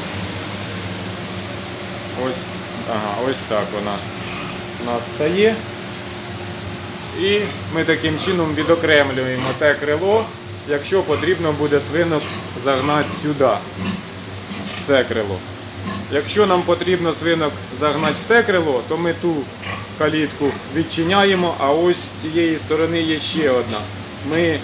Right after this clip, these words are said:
тут перекриваємо. Тут перекриваємо і свинки заходять в те крило. Ось як зараз нам буде потрібно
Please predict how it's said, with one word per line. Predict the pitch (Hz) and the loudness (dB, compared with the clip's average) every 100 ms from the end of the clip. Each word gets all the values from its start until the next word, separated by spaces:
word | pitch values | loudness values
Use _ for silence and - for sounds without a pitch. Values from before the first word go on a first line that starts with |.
| - - | -8 -4
тут | 190 180 | 2 2
перекриваємо. | - 139 131 131 139 127 113 101 92 95 - - - - - - - - | 4 4 4 4 4 4 4 2 -2 -6 -8 -10 -8 -8 -8 -10 -6 0
Тут | 165 | 0
перекриваємо | - 151 156 175 202 233 226 214 196 170 - - - - | 2 2 4 4 4 6 6 6 2 -2 -8 -10 -10 -4
і | 208 220 | 2 2
свинки | - 165 185 185 160 151 131 | 2 2 2 2 0 0 2
заходять | 139 165 170 151 - - - | 2 4 2 2 -2 -8 4
в | |
те | 156 131 | 6 6
крило. | 117 117 107 98 92 131 | 4 0 0 -4 -6 -2
Ось | 143 135 | -2 0
як | 135 127 | -4 -2
зараз | 123 131 117 107 123 | 2 4 4 0 -2
нам | 120 | -4
буде | 120 120 | -2 -2
потрібно | 123 123 127 120 117 | -2 -2 -4 -4 -4